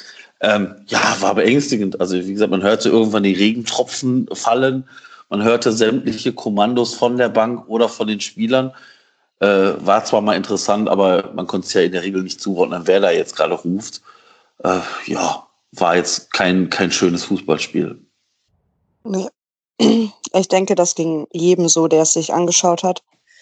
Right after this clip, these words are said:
Speaker 2: Äh, war einfach so ein bisschen beängstigend auch, ne? Also es war wirklich irgendwie, ähm, ja, das, was du gesagt hast, man hörte wirklich alle Geräusche und auch dieses leere Stadion zu sehen,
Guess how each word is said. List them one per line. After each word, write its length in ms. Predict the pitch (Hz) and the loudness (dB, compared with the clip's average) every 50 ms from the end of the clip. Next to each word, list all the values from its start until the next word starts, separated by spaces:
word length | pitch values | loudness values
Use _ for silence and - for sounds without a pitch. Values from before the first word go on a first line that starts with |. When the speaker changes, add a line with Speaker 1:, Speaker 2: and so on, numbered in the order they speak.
| _ _ _ _ _ _ _ - | _ _ _ _ _ _ _ 0
Speaker 2:
Äh, 180 | - 165 160 151 | 2 4 4 4
war 280 | 151 170 170 165 170 - | 2 2 2 2 4 4
einfach 400 | - 190 151 - - 180 - - | 2 0 0 -2 -4 -6 -6 -6
so 140 | - - 175 | -6 -6 -4
ein 80 | 160 | -4
bisschen 340 | 156 - - 175 151 156 147 | -2 -2 -2 -2 -2 -2 -2
beängstigend 680 | - 156 - - 165 175 - - - 160 139 147 135 - | -2 -2 0 0 0 -2 -2 -4 -4 -4 -6 -4 -2 0
auch, 240 | - 123 139 139 - | 0 0 0 -2 -2
ne? 200 | 160 170 190 214 - | -4 -4 -4 -4 -2
Also 200 | - 170 143 143 | 0 0 0 0
es 120 | 156 - - | 0 0 2
war 140 | 160 151 | 0 0
wirklich 320 | 143 160 - 165 160 151 - | 0 -4 -4 -4 -4 -2 -2
irgendwie, 560 | - 156 160 165 156 - 165 156 151 156 151 | -2 -2 -2 -4 -6 -4 -2 0 2 2 0
ähm, 480 | 139 - 143 147 143 143 147 147 139 - _ _ _ _ _ _ _ _ _ _ _ _ _ _ _ _ _ | 0 -2 -2 -4 -4 -6 -6 -8 -12 -14 _ _ _ _ _ _ _ _ _ _ _ _ _ _ _ _ _
ja, 320 | - 170 170 160 156 151 - | 2 4 4 4 4 2 2
das, 240 | - 175 165 - | 0 0 0 0
was 100 | - 170 | -2 -2
du 100 | - 185 | -2 -2
gesagt 360 | 180 165 170 151 156 143 - - | -4 -4 0 0 0 0 0 -2
hast, 180 | 160 151 - | -4 -4 -4
man 160 | 170 165 160 | -4 -2 0
hörte 320 | 160 180 185 180 - 180 151 | 2 2 2 2 0 -4 -4
wirklich 460 | 170 - - 175 160 - - - - _ _ _ _ _ | -4 -6 -6 -6 -8 -8 -8 -12 -16 _ _ _ _ _
alle 240 | - 135 175 196 202 | -2 0 0 0 0
Geräusche 840 | - 185 180 170 175 175 190 214 214 - - 214 208 208 208 202 190 | 2 0 2 2 4 2 4 2 2 0 0 2 2 2 0 0 0
und 240 | - 170 170 175 165 _ - - - - - - - _ _ | -2 -2 -2 -4 -6 _ -14 -20 -18 -16 -16 -16 -16 _ _
auch 160 | - 170 170 | -2 -2 0
dieses 320 | - - 170 147 160 160 - | -2 -6 -8 -6 -4 -2 0
leere 260 | 180 175 175 165 170 | 2 2 2 2 0
Stadion 520 | - - - 170 175 196 196 214 208 202 | 0 0 2 2 2 2 2 0 -2 -2
zu 180 | - - - 196 | -4 -4 -4 -2
sehen, 460 | 170 175 196 196 196 196 196 196 | 0 2 2 4 4 2 0 -2